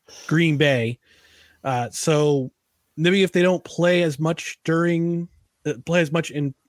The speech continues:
uh, as the feature, as the feature game during the week, yeah, maybe you could have the playoffs. But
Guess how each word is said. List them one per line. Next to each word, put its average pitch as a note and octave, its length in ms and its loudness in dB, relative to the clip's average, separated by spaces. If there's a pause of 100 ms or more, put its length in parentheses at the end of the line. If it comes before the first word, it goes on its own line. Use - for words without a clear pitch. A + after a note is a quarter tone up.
uh, A#2 60 -12
as C#3 360 -4
the C3+ 60 -8
feature, G3 440 0
as D#3 100 0
the D3+ 100 0
feature F3+ 300 0
game E3+ 340 2
during D#3 220 2
the C#3 80 2
week, E3+ 380 -2
yeah, A3+ 180 2
maybe D#3+ 300 2
you D3+ 80 0
could C#3 240 -2
have C#3 100 -6
the B2+ 60 -12
playoffs. A#2+ 500 -4
But A#2 240 -2